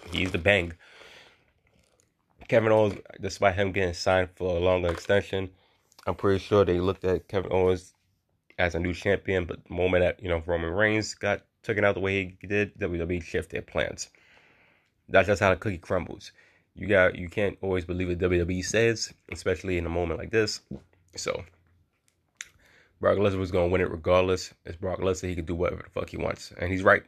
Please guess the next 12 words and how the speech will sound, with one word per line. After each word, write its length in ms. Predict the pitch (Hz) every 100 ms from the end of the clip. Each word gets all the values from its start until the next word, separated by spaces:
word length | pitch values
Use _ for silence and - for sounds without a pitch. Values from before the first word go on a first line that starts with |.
| _ _ _ _ -
That 180 | 90
man 200 | 90 92
is 120 | 92 92
a 40 |
legitimate 500 | 87 82 90 92 82
fighter. 460 | - 95 85 85 - _ _ _ _ _ _ _
Who 140 | - 95
also 260 | 131 110
is 80 | 92
a 40 |
legitimate 480 | 90 90 85 85 82
fighter? 400 | - 87 85 87